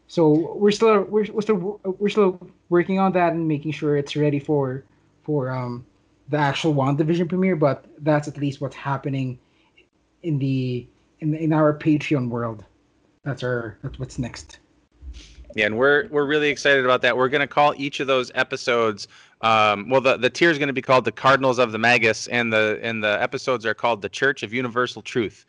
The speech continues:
Speaker 2: So, uh, if you
Speaker 1: <laughs> Yeah.
Speaker 2: guys are up on your Marvel Cosmic stuff, you'll be able to, to watch episodes of Charles and Charles, the Church of Universal Truth, where we, uh, are gonna do some video reviews, uh, starting with WandaVision.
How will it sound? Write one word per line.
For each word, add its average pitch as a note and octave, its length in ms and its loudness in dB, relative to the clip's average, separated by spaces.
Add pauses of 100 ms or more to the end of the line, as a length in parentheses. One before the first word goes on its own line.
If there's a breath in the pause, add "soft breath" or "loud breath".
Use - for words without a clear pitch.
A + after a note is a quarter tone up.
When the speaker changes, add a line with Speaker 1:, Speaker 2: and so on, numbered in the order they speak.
(360 soft breath)
Speaker 2:
So, A2 320 2
uh, G2+ 240 4
if G#2+ 160 -4
you A3+ 120 2
Speaker 1:
<laughs> - 20 8
Yeah. A3+ 140 6
Speaker 2:
guys A2+ 120 -2
are A2+ 160 -6
up B2+ 160 -6
on B2+ 180 -6
your A#2 160 -6
Marvel A#2+ 300 -4
Cosmic A#2 460 -4
stuff, G#2 260 -6
you'll A#2+ 120 -4
be A#2 180 -4
able A#2 200 -4
to, G#2+ 260 -4 (280 soft breath)
to - 100 -8
watch A#2+ 280 -2
episodes B2 560 -4
of G#2 160 -6
Charles B2 320 -2
and A2+ 100 -12
Charles, A#2 460 -2
the G#2 100 -2
Church B2+ 320 -2
of G#2 100 -6
Universal A2 560 -4
Truth, G2+ 420 -4
where G2+ 140 -2
we, G2 240 0
uh, F#2+ 80 0
are F#2+ 140 -2
gonna G#2 320 -4 (240)
do C3 120 -4
some B2+ 180 -10
video C3+ 320 0
reviews, B2+ 680 -2 (420 soft breath)
uh, G2+ 360 0
starting A#2+ 340 -2
with A#2 140 -10
WandaVision. G2+ 600 -6